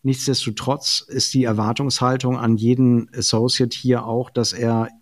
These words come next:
eben nicht nur auf seinem Stuhl sitzt, sondern auch zum Hörer greift und auch natürlich jetzt, natürlich nach einer gewissen Einarbeitungsphase, aber dann auch selbstständig einen Mandanten anruft und mit dem Sachen bespricht.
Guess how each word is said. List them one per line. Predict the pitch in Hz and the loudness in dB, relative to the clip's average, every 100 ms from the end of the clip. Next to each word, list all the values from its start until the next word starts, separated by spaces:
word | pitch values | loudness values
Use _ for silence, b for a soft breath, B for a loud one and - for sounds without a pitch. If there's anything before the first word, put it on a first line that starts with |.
| _ | _
eben | 120 117 | 0 4
nicht | 120 - 131 | 4 2 -2
nur | 123 | -2
auf | 113 | -2
seinem | - 113 110 | -4 -2 -2
Stuhl | - 123 | -2 -2
sitzt, | 147 170 - | 0 -4 -4
sondern | - 117 113 | -2 -2 -2
auch | 123 | -8
zum | - 113 | -2 2
Hörer | 113 127 | 2 0
greift | 120 127 131 156 - | -2 -4 -4 -4 -8
und | - 117 - | -2 -2 0
auch | 117 120 - B B B B B | 0 -2 -4 B B B B B
natürlich | - 107 120 113 | -12 -6 -2 0
jetzt, | 120 107 - - | 0 -2 -4 -8
natürlich | 117 120 110 | -10 -2 2
nach | 113 | 4
einer | 113 110 | 4 2
gewissen | 107 107 | 2 0
Einarbeitungsphase, | 110 135 127 113 113 110 104 - - 107 107 110 | 2 2 2 0 -2 -4 -6 -10 -8 -4 -2 -2
aber | 123 110 | -2 -2
dann | 113 117 | -2 -2
auch | 113 | -4
selbstständig | - 117 - - 120 113 | 0 0 -2 0 0 2
einen | 113 | 2
Mandanten | 110 113 143 131 | 4 2 0 -2
anruft | 110 117 107 127 147 - | 0 0 2 0 0 -4
und | - 120 120 | 0 0 0
mit | 110 | 0
dem | 117 113 | 2 2
Sachen | 123 139 117 | 0 -2 -4
bespricht. | 104 - 110 98 - | -4 -6 -6 -6 -8